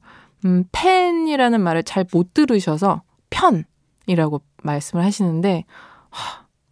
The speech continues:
제가 항상 팬이라 하면 편이다라고 생각했었는데 너무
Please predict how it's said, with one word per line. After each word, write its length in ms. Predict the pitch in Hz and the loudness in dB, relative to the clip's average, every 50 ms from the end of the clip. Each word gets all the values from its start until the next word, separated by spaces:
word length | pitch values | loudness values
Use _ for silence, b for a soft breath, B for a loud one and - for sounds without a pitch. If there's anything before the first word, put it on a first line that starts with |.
| _ _ | _ _
제가 200 | - - 185 196 | -6 0 2 2
항상 260 | 226 240 226 247 226 226 | 2 2 0 -2 -4 -4
팬이라 600 | - - 339 349 339 330 311 294 254 240 220 226 | -2 -2 0 0 0 0 -2 -2 -2 -2 0 0
하면 360 | 220 214 208 208 214 202 202 208 b b b b b b b | 2 2 2 2 2 0 0 -2 b b b b b b b
편이다라고 840 | - - - 359 359 349 320 233 180 170 170 175 165 151 156 160 185 | -10 -4 -2 0 0 0 2 2 2 4 4 4 4 2 2 2 2
생각했었는데 600 | 214 269 285 269 233 - 247 202 202 185 190 160 | 2 2 0 2 4 4 6 6 6 4 2 2
너무 260 | 160 185 247 285 | 4 4 4 4